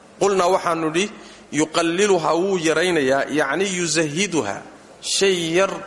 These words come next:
oon badnayn oo wakhti aad u yarahoo daciifa ayuu ka dhigayaa way macnaha.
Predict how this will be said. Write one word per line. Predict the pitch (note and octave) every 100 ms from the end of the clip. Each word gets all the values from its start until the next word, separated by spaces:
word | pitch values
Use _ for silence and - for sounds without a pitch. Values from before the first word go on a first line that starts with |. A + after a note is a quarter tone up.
| - - - - - -
oon | C3 D3 D3+
badnayn | D3+ D3+ D#3 F3+ D#3+ A2 - - - - - - - -
oo | C3 D3+
wakhti | F3 - E3+
aad | G#3 G#3+
u | F#3+
yarahoo | F3 E3 D3+ C#3+
daciifa | D3 D3+ E3 - A2 - - - - -
ayuu | C#3+ F3
ka | D3+ F3+
dhigayaa | F3 C#3 C3 C3
way | A2+
macnaha. | G#2+ G#2+ G#2